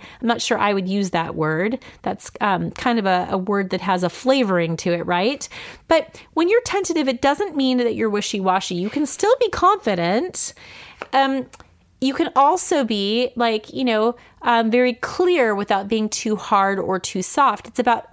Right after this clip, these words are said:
striking just the right tone. And as you're being confident, you can do something which is really useful, which is invite opposing views and make it clear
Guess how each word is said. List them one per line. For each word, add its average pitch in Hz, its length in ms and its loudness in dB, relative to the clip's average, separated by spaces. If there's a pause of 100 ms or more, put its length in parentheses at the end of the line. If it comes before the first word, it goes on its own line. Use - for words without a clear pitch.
striking 302 500 -2
just 254 240 -2
the 247 100 0
right 202 280 -2
tone. 294 480 -2 (1400)
And 302 420 0 (460)
as 339 260 2
you're 415 140 2
being 254 260 2
confident, 190 640 -2
you 240 140 -2
can 269 300 -4 (240)
do 294 180 0
something 254 460 0
which 226 260 -2
is 214 100 -2
really 233 360 0
useful, 196 640 -2
which 208 240 -4
is 196 180 -4 (200)
invite 214 640 0
opposing 220 640 0
views 202 540 0 (100)
and 214 140 0
make 254 140 -2
it 254 120 -4
clear - 240 0